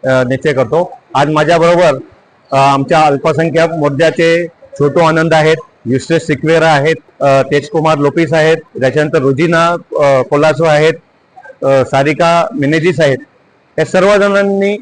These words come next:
आज या, अ, शिबिरासाठी, शिबिराचं आयोजन करण्यासाठी चांगले प्रयत्न केलेले आहेत आणि आम्ही नक्कीच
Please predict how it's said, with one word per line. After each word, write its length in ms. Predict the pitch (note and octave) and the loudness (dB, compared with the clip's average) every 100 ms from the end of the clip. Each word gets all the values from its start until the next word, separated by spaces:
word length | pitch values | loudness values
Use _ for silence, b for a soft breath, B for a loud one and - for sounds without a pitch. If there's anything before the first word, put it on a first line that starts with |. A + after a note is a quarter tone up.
| - _ _ _ | -12 _ _ _
आज 200 | C3+ D3+ | 0 2
या, 100 | E3 | 2
अ, 420 | F3 E3+ F3+ D#3 C#3+ | 2 2 2 2 0
शिबिरासाठी, 800 | - D3+ E3 E3+ E3+ D#3 E3+ C3+ C3 - - | -2 0 0 0 0 -2 -2 -4 -10 -20 -6
शिबिराचं 460 | C#3 D3+ D#3+ D#3 | -2 0 0 0
आयोजन 300 | C#3+ D3 D#3+ | 0 0 0
करण्यासाठी 560 | E3 D#3+ E3 E3+ D#3+ F3+ - _ _ - | -2 -2 -2 -2 -2 -2 -6 _ _ -6
चांगले 220 | C#3 D3+ | -2 0
प्रयत्न 340 | D3 D3+ E3 | 0 -2 -2
केलेले 320 | F3+ F3+ F3+ F3+ | -2 0 2 2
आहेत 200 | E3 F#3 - _ _ - | 2 -2 -6 _ _ -8
आणि 340 | C3 D#3 E3 E3+ - _ | -2 0 -2 -4 -12 _
आम्ही 180 | B2+ D#3+ | -4 0
नक्कीच 440 | D#3+ D#3 A3 - | 0 -2 -4 -6